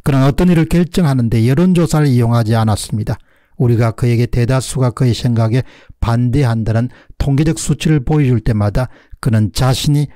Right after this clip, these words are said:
옳다는 것을 사람들에게 확신시킬 수 있도록 우리가 더 열심히 노력해야 된다고 말했습니다. 미국인들은 자신들이 열망하는 것은 무엇이든 이룰 수 있다는 그의 단순한 신념은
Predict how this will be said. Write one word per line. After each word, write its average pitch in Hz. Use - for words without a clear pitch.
옳다는 175
것을 147
사람들에게 107
확신시킬 -
수 -
있도록 110
우리가 120
더 120
열심히 170
노력해야 113
된다고 95
말했습니다. 110
미국인들은 170
자신들이 156
열망하는 135
것은 117
무엇이든 131
이룰 147
수 -
있다는 120
그의 117
단순한 131
신념은 143